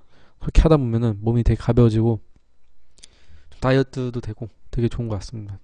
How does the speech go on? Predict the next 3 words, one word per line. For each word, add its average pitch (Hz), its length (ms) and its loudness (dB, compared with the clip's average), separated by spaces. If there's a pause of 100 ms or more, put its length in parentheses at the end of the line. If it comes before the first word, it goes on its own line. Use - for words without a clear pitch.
디톡스. - 420 -16 (2500)
어, 107 580 -2
이렇게 131 220 -4